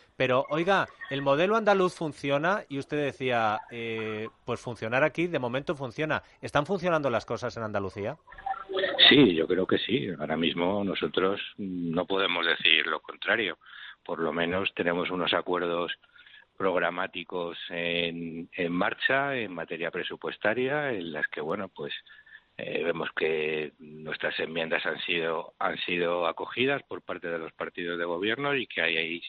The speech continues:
Speaker 2: también sentadas las bases para estos presupuestos de dos mil veinte, que son, como he dicho en muchas ocasiones, pues, en los que nosotros vamos a,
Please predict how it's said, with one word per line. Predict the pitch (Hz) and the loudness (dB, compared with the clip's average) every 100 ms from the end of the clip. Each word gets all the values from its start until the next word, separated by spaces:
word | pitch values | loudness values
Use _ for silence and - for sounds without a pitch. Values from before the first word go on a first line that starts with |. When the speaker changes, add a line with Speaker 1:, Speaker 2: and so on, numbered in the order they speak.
| - | -4
Speaker 2:
también | 90 85 87 87 | -2 -2 -2 -2
sentadas | 85 92 87 87 | -2 0 0 0
las | 87 87 | -2 -2
bases | 90 - 92 - - - - - - - | -2 -2 -6 -8 -14 -18 -18 -18 -18 -4
para | 92 | 0
estos | 92 - 92 | 0 0 -2
presupuestos | 92 92 90 95 95 | 0 0 0 -2 0
de | 90 85 | 0 0
dos | 87 | -2
mil | 87 87 | -2 -2
veinte, | 87 92 87 90 | 0 0 0 -2
que | 82 | -2
son, | - 90 87 _ _ _ _ _ - | -2 -2 -6 _ _ _ _ _ -8
como | 87 92 | -2 0
he | 92 | 0
dicho | 90 107 | 0 -2
en | 92 | -2
muchas | 85 90 | -2 -2
ocasiones, | 87 90 87 95 95 80 | 0 -2 0 0 -2 -4
pues, | 85 - - - 82 | -8 -6 -6 -8 -10
en | 80 | -4
los | 82 | -2
que | - 82 | -2 -4
nosotros | 82 82 80 82 | -2 -2 -2 0
vamos | 82 82 80 - | 0 -2 -2 -2
a, | 80 76 | 0 -2